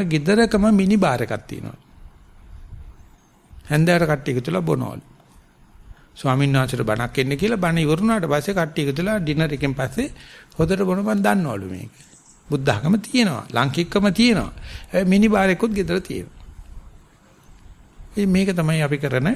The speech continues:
උගුර ටොරා බේත් බඳින්න හදන ගතිය. ඉතින් මේක අපි කියන්නේ තමන් මේ තේක ප්‍රතිපදාව දන්නවනම් සෝවාන් මාර්ගස්ත ඕනේ නැහැ. මාර්ගයේ කියලා පැමිණි බව ඕනේ නැහැ.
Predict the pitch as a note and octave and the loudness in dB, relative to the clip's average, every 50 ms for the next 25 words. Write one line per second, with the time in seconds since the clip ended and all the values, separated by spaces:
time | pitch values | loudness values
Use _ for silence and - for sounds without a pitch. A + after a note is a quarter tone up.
0 | - - - - - - - - - - - - D#3+ D3 E3 D#3+ D#3 C3+ D#3+ C#3 | -2 -6 -16 -18 -16 -18 -18 -18 -16 -14 -10 -6 -4 -2 0 0 0 0 0 2
1 | D3 D#3+ E3 D#3 D3+ C#3+ C#3+ C#3 C#3+ C#3 C3+ C3 C3+ C3+ C#3 B2 A2+ C3 C#3 D3+ | 2 2 2 2 2 2 2 0 0 -2 -2 0 0 -2 -2 -2 -2 0 0 0
2 | F3 F3 F#3 F3 - - - - - - - - - - - - - - - - | 2 2 0 0 -2 -4 -6 -6 -8 -12 -18 -20 -20 -20 -20 -18 -20 -16 -10 -8
3 | E3 D3+ E3 C#3 B2 A#2+ A#2 C3 D3 E3 F#3+ G3+ F#3+ - F#3+ F3+ E3+ F3+ F3 D#3 | -4 -2 0 2 2 2 4 4 4 4 4 2 2 0 0 0 0 0 -2 -2
4 | - G3 F#3 D#3+ E3 E3+ F3+ G3 G#3 G3 F3 C#3+ C3 - - - - - - _ | -2 0 0 2 4 4 4 4 4 4 2 0 -2 -6 -12 -20 -20 -20 -18 _
5 | - A#2 A#2+ C3 D#3 E3+ F3 F3+ F3 F3+ E3+ - D3 C#3 C#3 C#3 D3+ D3 D3+ D3 | -6 -2 0 0 2 2 4 4 4 4 2 2 0 0 0 0 -2 -2 -2 -2
6 | C#3+ C#3+ D#3+ D#3+ D3+ D#3 C#3+ C#3 C#3 A#2+ G#2 G#2 A2 B2 C3+ D#3+ F3+ E3+ A#2+ F#2+ | -2 -2 -2 0 0 0 0 0 0 0 0 0 0 0 0 0 0 2 0 0
7 | G2 C3 G3+ - - - - - _ _ _ _ _ _ _ _ _ _ _ _ | -2 -2 -4 -8 -10 -16 -20 -20 _ _ _ _ _ _ _ _ _ _ _ _
8 | - - - - - - - C3+ C3 C#3+ D3+ D3+ D#3+ E3+ E3+ F#3+ F#3+ F#3+ - - | -20 -20 -20 -18 -12 -6 -2 0 2 2 2 2 2 2 2 0 0 -2 -4 -8
9 | - - - - - - C3 B2+ C3+ D3 D#3+ E3+ D#3+ F3+ F3 - - - - G3+ | -16 -20 -20 -10 -2 0 2 4 4 4 4 2 2 2 2 0 0 0 2 2
10 | F3 D#3 C3+ C3+ C3 B2+ B2 A2 A2 A2+ A#2 B2 B2 B2+ C#3 C#3+ C3+ C3+ - C3 | 2 2 2 2 0 0 0 0 0 0 0 0 -2 -2 -2 -4 -2 -2 -2 -2
11 | B2+ C3 D3 D#3 E3 E3+ F3 F3+ F3 F#3 F3+ E3+ D#3+ D3 D3 D3 D#3+ E3 C#3+ G2+ | 0 2 2 2 4 4 4 4 4 4 4 6 6 4 4 4 2 2 0 -2
12 | F2+ | -4